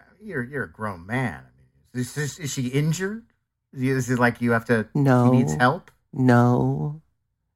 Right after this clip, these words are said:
Speaker 2: No. I mean, just as a little special end of the day treat,
Speaker 1: Okay.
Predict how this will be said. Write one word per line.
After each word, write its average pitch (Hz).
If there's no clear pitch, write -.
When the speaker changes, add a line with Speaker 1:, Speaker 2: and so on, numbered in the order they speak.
Speaker 2:
No. 120
I 120
mean, 120
just 123
as 123
a 123
little 123
special 120
end 120
of 113
the 123
day 117
treat, 127
Speaker 1:
Okay. 170